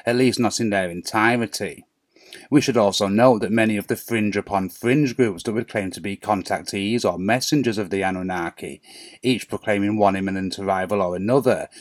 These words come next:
were not recognized as credible by Sitchin. In fact, he would go out of his way, right up until his death in two thousand and ten, to distance himself from such claims.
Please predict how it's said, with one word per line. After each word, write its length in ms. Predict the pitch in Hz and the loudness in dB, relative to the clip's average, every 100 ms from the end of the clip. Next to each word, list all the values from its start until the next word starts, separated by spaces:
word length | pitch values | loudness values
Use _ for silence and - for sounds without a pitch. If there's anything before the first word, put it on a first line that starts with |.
| - - | -10 0
were 120 | 135 | 2
not 200 | 110 78 | 2 4
recognized 540 | 120 - 131 110 95 | 2 4 2 2 2
as 100 | 95 | -4
credible 460 | - 123 131 123 110 | -4 0 2 4 2
by 180 | 95 90 | 0 -2
Sitchin. 640 | - 95 - - - - _ _ _ - - - | -4 -6 -8 -10 -10 -12 _ _ _ -20 -12 -4
In 120 | 117 | 0
fact, 260 | 123 101 | 2 2
he 120 | 95 123 | 2 0
would 120 | 120 | 0
go 100 | 110 | 0
out 280 | 104 104 98 | 0 -2 -4
of 40 | |
his 140 | 95 | -8
way, 400 | 101 110 135 104 - | 0 4 4 2 -2
right 360 | 107 113 113 | 2 4 2
up 100 | 104 | -2
until 240 | 113 104 98 | -6 -4 -6
his 160 | 92 | -8
death 400 | - 120 131 - | -2 2 2 2
in 100 | 117 | -4
two 160 | - 107 | -2 -2
thousand 440 | 107 98 92 90 | 0 0 0 -6
and 180 | 87 87 | -6 -6
ten, 400 | - 131 110 87 - - | 0 2 2 -2 -14 -14
to 100 | - | -12
distance 480 | 101 123 123 135 113 | -2 0 0 0 -2
himself 460 | 117 101 107 82 - | -2 -2 -2 -4 -4
from 160 | 113 | -6
such 320 | - 92 - | -4 -8 -10
claims. 760 | - 101 107 107 92 80 - - | -2 0 2 0 -4 -4 -6 -8